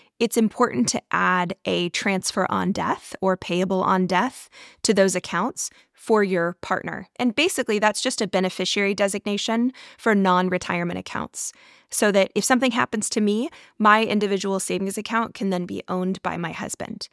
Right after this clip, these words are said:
So that's an important thing if you are gonna own any accounts individually,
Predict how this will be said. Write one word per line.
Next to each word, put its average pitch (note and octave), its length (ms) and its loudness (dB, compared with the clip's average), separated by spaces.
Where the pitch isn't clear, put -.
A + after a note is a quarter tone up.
So - 160 -4
that's G#3+ 240 2
an A3 80 2
important G3 400 -2
thing F#3+ 140 -4
if - 160 -6
you - 160 -6
are F#3+ 240 0
gonna F#3 260 -2
own F#3 220 -2
any E3+ 180 -2
accounts - 480 -6
individually, G3 800 -2